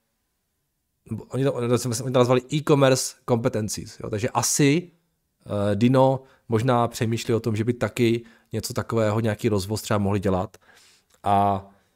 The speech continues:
ehm, proč se nespojit s někým, kdo už to umí a dělá? Jakože, proč ne? Já, mm, to nechci úplně nějak hodnotit, eh, oni k tomu zase až tak moc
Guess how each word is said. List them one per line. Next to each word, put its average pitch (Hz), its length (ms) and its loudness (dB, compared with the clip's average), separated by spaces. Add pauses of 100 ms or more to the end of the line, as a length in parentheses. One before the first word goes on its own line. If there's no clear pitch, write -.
(300)
ehm, 101 600 -2 (720)
proč 127 160 0
se 165 160 2
nespojit 127 720 0
s - 80 -6
někým, 127 340 0
kdo 120 120 2
už - 180 -4
to - 100 -4
umí 117 280 0
a 113 60 0
dělá? 98 420 0
Jakože, 123 320 -2 (400)
proč 185 380 6
ne? 113 340 4
Já, 127 220 6
mm, 120 480 -4
to 151 100 -2
nechci 143 340 -4
úplně 135 280 0
nějak 139 320 0 (480)
hodnotit, 143 720 0 (120)
eh, 135 40 0
oni 123 300 2
k 127 40 -8
tomu 139 200 0
zase 120 240 0
až 120 120 0
tak 135 140 -4
moc 135 300 -4